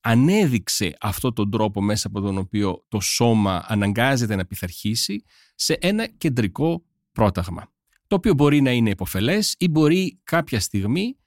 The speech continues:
να γίνει και ένας, ε, τρόπος, ένας, ε, ε, δοκιμαστικός σωλήνας για να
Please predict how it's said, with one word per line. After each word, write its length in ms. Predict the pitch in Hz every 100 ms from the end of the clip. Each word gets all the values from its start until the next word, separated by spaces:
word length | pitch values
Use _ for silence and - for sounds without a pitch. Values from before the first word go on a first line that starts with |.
| _ _ _
να 140 | 127
γίνει 640 | 113 113 185 160 165 220 - _ _ _
και 140 | - 151
ένας, 560 | 160 170 170 156 -
ε, 100 | 120
τρόπος, 500 | 117 151 151 170 143
ένας, 420 | 139 135 123 - 127
ε, 560 | 120 117 120 117 - -
ε, 160 | 120
δοκιμαστικός 540 | 110 107 113 - - 143
σωλήνας 580 | 107 107 127 160 147 - _ _ _
για 260 | - 117 120
να 220 | 113 110